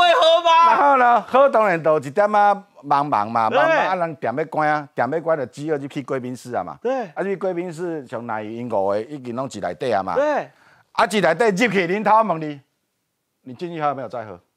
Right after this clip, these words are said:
Speaker 1: 哎呦。
Speaker 2: 林涛，你有没有再？如果陈乃宇不方便讲，陈乃宇不用回答。
Speaker 1: <laughs>
Speaker 2: 林涛，你进去有没有继续喝？有没有跟在场的人说你要不要喝？林涛自己讲。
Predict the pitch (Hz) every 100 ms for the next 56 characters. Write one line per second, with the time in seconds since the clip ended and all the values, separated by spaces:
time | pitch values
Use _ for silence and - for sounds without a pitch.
0 | _ _ _ _ _ - 233 247 254 254
1 | 247 226 202 185 165 151 156 117 113 117
2 | 156 160 170 131 113 107 131 127 135 165
3 | 156 135 143 135 107 107 135 131 131 113
4 | 95 110 127 104 87 110 113 - - -
5 | 807 539 494 427 _ _ - 156 170 175
6 | 143 107 151 127 131 98 113 92 107 92
7 | 85 78 78 _ _ _ _ - 139 131
8 | 175 143 151 151 165 131 98 92 92 87
9 | 87 113 104 107 _ _ 95 113 104 95
10 | 92 85 87 _ _ _ _ _ _ _
11 | _ 107 110 127 120 123 90 90 -